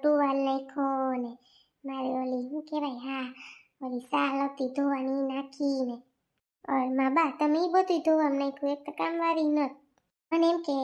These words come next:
સોનલ ધોઈ નાખીએ, તે હું ભલે ધોહે આ ફેરી. મેં તો નાખી દીધી ને. કઈ વાંધો નહીં, હું નથી જાતી બા, મારા હાથ ઠરી જાય પછી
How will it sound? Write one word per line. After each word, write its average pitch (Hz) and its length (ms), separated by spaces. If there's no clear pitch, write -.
સોનલ 311 340
ધોઈ 320 260
નાખીએ, 330 320
તે 269 120
હું 262 220
ભલે 349 240
ધોહે 311 420
આ 262 80
ફેરી. 254 380
મેં 302 200
તો 302 80
નાખી 320 300
દીધી 370 260
ને. 285 220
કઈ 392 140
વાંધો 320 280
નહીં, 254 160
હું 311 200
નથી 302 180
જાતી 269 300
બા, 349 160
મારા 277 280
હાથ 269 80
ઠરી 285 200
જાય 254 280
પછી 247 320